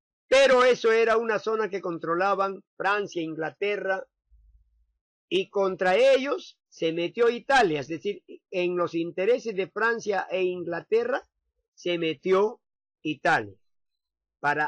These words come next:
asegurar su pertenencia, ¿no? El otro frente fue el frente en el Pacífico.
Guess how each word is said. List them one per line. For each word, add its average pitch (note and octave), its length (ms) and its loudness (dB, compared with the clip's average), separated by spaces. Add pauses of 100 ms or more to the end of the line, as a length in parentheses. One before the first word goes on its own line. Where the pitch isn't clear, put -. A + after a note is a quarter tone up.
asegurar D#3 640 -4
su F3 160 -10
pertenencia, C#3 840 -6
¿no? - 220 -10 (680)
El F#3+ 160 0
otro A#3+ 240 0
frente A3+ 320 -2
fue A3 140 0
el G3+ 100 -2
frente G3 560 -4
en D#3 100 -4
el D3 140 -4
Pacífico. - 560 -8